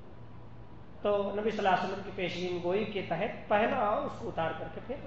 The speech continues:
بھی اپنا استعمال کیا ہوگا، پھر بیچ کر کے اس کو جو ہے جو کچھ بھی استعمال کیا ہو۔ تو یہ وہی صحابی ہیں جنہوں نے اس حدیث کو روایت کیا، لیکن اس طرح، اس سند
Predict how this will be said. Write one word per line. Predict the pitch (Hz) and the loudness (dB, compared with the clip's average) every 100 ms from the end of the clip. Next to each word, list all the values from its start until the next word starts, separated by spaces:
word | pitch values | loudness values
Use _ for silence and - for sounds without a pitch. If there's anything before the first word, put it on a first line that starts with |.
| 214 | -6
بھی | 208 | -2
اپنا | 214 214 | -2 -2
استعمال | 214 - 302 311 - | -6 -6 -6 -6 -6
کیا | 262 | -4
ہوگا، | 190 208 | -2 -2
پھر | 190 180 | -6 -6
بیچ | 180 - | -6 -6
کر | 190 - | -10 -8
کے | |
اس | 170 - | -10 -10
کو | 165 | -8
جو | 165 | -6
ہے | 190 - - - - | -8 -10 -12 -12 0
جو | 226 | 2
کچھ | 226 185 | 2 2
بھی | 175 | 2
استعمال | 151 160 156 - - | 2 0 0 -2 0
کیا | 160 143 | 2 2
ہو۔ | 151 - - - | 0 -6 -10 -4
تو | 240 | 0
یہ | 247 262 | 4 6
وہی | 254 254 | 6 6
صحابی | 220 202 202 | 8 8 6
ہیں | 196 | 2
جنہوں | 190 196 | 0 0
نے | 190 180 | 0 0
اس | 180 | -2
حدیث | 175 190 | -2 -2
کو | 196 | 2
روایت | 175 175 175 | 4 4 4
کیا، | 196 233 - - - | 0 0 -2 -6 2
لیکن | 247 254 247 233 | 4 4 2 0
اس | - | 4
طرح، | 208 208 | 6 6
اس | 208 - 202 208 202 - | 4 0 0 0 -2 4
سند | 233 285 | 6 6